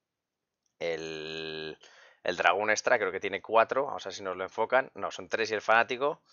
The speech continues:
Pero también tiene un fanático Mini. Pues no sé muy bien dónde está ese extra de Pola. Quizás son dos probes. Y bueno, el el Protoss, que ninguno, o sea, ninguno de los dos Protoss se ha expandido. Perdona que estoy un poco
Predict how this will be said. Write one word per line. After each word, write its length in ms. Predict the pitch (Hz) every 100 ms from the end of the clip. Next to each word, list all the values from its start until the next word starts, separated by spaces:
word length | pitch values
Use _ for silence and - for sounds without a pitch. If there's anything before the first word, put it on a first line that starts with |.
| _ _ _
Pero 160 | - 85
también 220 | 87 95
tiene 120 | 107
un 60 | 104
fanático 400 | 95 95 92 95
Mini. 220 | 104 127
Pues 160 | - 92
no 100 | 123
sé 100 | 101
muy 140 | 92
bien 220 | 87 87
dónde 200 | 90 92
está 140 | 87 90
ese 400 | - 85 85 85
extra 220 | 90 87
de 60 | 82
Pola. 200 | 107 117
Quizás 220 | 92 -
son 120 | 98
dos 140 | 90
probes. 460 | - 104 131 147 - _ - - - _ _ _ _ _ _ _ _
Y 120 | - 120
bueno, 260 | 120 101 -
el 1300 | 104 98 98 98 98 98 95 95 95 95 95 95 95 - _ _ - - - _ _
el 200 | - 101
Protoss, 480 | 92 127 143 180 180
que 120 | 123
ninguno, 580 | 110 107 120 160 170 160
o 60 | 104
sea, 140 | 110
ninguno 400 | 107 110 117 165
de 80 | 165
los 120 | 143
dos 120 | 135
Protoss 300 | - 113 104
se 100 | -
ha 20 | 135
expandido. 600 | - 95 98 131 156 131
Perdona 300 | 92 113 117
que 40 |
estoy 220 | - 117
un 80 | 110
poco 420 | 113 110 104 101